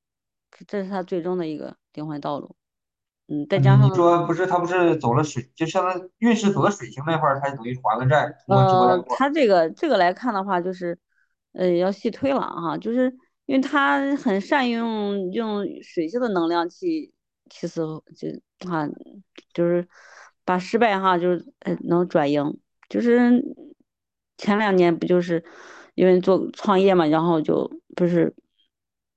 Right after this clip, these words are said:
Speaker 1: 负债有几个亿嘛，所以说他后期就是，啊，通过抖音平台嘛，就是发挥他的水星的能量嘛。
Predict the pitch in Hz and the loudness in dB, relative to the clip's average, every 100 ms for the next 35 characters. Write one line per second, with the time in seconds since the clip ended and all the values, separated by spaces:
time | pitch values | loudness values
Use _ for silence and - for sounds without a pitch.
0 | - - 190 196 185 160 156 151 160 165 | -20 -2 2 4 4 2 2 4 6 6
1 | 165 - - - 214 214 220 233 220 220 | 4 0 -8 -2 2 4 4 2 2 2
2 | 220 - 220 202 214 196 196 185 185 - | 0 0 0 2 0 2 2 0 -2 -6
3 | _ _ _ _ _ 196 180 170 - 190 | _ _ _ _ _ -4 -2 -2 -4 -2
4 | 185 175 160 180 175 170 170 156 160 - | 0 2 2 2 2 0 -2 -4 -6 -6
5 | 185 233 - 196 190 175 165 175 - 160 | -6 -4 0 0 2 2 0 -4 -6 -4
6 | 147 143 147 135 139 | -2 -2 -2 -4 -6